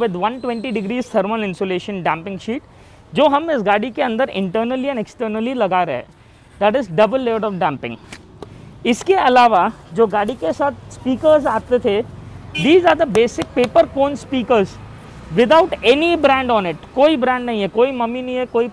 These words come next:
पापा नहीं है इस स्पीकर के। So these are the speakers which the company provides with the car।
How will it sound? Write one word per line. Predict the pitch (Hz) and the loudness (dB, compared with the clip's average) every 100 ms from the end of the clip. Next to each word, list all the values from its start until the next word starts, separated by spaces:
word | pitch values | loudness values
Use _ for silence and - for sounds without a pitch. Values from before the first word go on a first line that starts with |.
| 233 | -4
पापा | 185 | -2
नहीं | 208 202 | -4 -2
है | 196 | -2
इस | 185 - 196 | -4 -6 -10
स्पीकर | 185 - 208 190 160 | -10 -6 -2 -2 -2
के। | 131 - - - - - - - | -6 -10 -18 -20 -20 -20 -8 0
So | 277 185 | 2 2
these | 320 | 0
are | 359 339 | 0 -4
the | 320 | -8
speakers | 262 269 311 294 277 | -4 -4 -2 -2 -4
which | 220 | -4
the | 320 262 | -2 -2
company | 226 277 294 - | -2 -4 -8 -2
provides | 226 226 247 190 | 0 0 -2 0
with | 202 202 | 0 0
the | 208 | 0
car। | 208 | 0